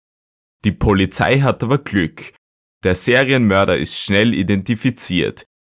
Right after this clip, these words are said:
Immerhin lebte in dieser Wohnung für über fünfzehn Jahre nur ein einziger Mann und eines der gefundenen Opfer ist auch dessen Frau. Nach tagelanger Flucht wird dieser Mann gefasst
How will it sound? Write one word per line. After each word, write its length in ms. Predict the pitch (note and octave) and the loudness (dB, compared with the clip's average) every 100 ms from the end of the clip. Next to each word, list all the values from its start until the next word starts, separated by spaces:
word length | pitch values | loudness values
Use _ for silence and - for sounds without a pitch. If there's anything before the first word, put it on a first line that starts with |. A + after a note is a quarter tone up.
| - | -4
Immerhin 420 | D#3 C#3 A2 G#2 | 0 2 2 2
lebte 420 | F#2 G#2+ C3+ - | 2 0 0 0
in 100 | G#2 | 0
dieser 380 | G2 G2 G#2+ E2 | 0 -2 -2 -2
Wohnung 320 | G#2 C#3+ C3+ | -2 -2 -4
für 160 | - G#2 | -4 -4
über 340 | - B2 G#2+ | -2 0 0
fünfzehn 600 | - - E3 D#3 - D#3 | -2 -2 -2 -4 -4 -2
Jahre 380 | G2 F#2 G#2+ A#2 | 2 2 2 2
nur 140 | G#2+ F2 | 0 0
ein 160 | D#2 | -2
einziger 560 | - G2+ A2+ - G#2 A#2 | -2 -2 -2 -4 0 2
Mann 380 | G#2+ D2 - - _ _ - | 2 0 -4 -10 _ _ -8
und 220 | F#2+ - | -6 -2
eines 400 | A#2+ C3+ G#2+ - | 0 2 0 -2
der 100 | F#2+ | -4
gefundenen 640 | F#2 - A#2 G#2 F2+ F2 | -4 -4 0 0 0 -2
Opfer 420 | - G#2 - C#3+ A#2+ | -2 -4 -2 -2 0
ist 220 | G#2+ B2+ | 0 -2
auch 140 | A#2 | -2
dessen 420 | - A2 - C#3 | -2 -4 -2 -6
Frau. 420 | - F2+ D2 - - _ _ _ _ - | -4 -2 0 -2 -8 _ _ _ _ -6
Nach 180 | F2+ - | -6 -4
tagelanger 680 | - D3 D#3 B2 G2+ F#2+ F#2+ | -2 -2 0 0 0 -2 -4
Flucht 420 | - C#3+ C#3+ - | 0 0 0 -4
wird 220 | G2 - | -4 0
dieser 260 | B2 C#3+ A2+ | 0 0 2
Mann 280 | G2 G2+ | 2 2
gefasst 640 | G#2+ A#2+ - - - - | 0 -2 -2 -4 -8 -16